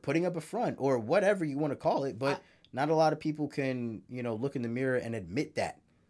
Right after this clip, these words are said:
Speaker 2: If there's one thing I am, it's, it's authentic.
Speaker 1: Great word.
Speaker 2: And if someone listening, if they're li-, if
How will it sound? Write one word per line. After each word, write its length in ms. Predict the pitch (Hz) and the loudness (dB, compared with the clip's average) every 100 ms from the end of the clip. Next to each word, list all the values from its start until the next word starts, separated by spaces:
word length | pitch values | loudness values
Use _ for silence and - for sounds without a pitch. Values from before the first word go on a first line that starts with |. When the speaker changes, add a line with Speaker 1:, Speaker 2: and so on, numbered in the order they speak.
| _ _ - | _ _ -8
Speaker 2:
If 180 | 214 233 | -6 2
there's 260 | 392 466 226 | 8 8 6
one 280 | 220 262 | 2 2
thing 160 | - 262 | 0 2
I 140 | 220 | 2
am, 340 | 185 196 196 196 | 2 0 -2 -2
it's, 380 | 180 180 - - - | -4 -4 -4 -4 -4
it's 600 | 170 - - - - - _ _ _ _ _ _ - | -6 -6 -6 -8 -12 -16 _ _ _ _ _ _ -4
authentic. 800 | 175 170 143 - - - - - _ _ _ _ _ - - | -4 -4 -10 -10 -18 -20 -20 -20 _ _ _ _ _ -16 -4
Speaker 1:
Great 200 | 127 135 | -2 0
word. 280 | 151 - - _ _ _ _ _ _ _ _ _ _ _ - | 0 -2 -6 _ _ _ _ _ _ _ _ _ _ _ -10
Speaker 2:
And 720 | 202 196 185 180 180 180 175 - - | -6 -2 0 -2 -2 -4 -8 -12 -10
if 140 | 160 | -8
someone 420 | - 226 233 226 | -2 0 0 0
listening, 640 | 233 240 247 247 247 254 - _ _ _ _ _ _ _ _ _ _ - | -2 -2 -2 -2 -2 -6 -12 _ _ _ _ _ _ _ _ _ _ -6
if 200 | 180 165 | -4 2
they're 360 | 208 233 226 | 6 6 6
li-, 120 | 214 202 | 2 -2
if 120 | 190 | -4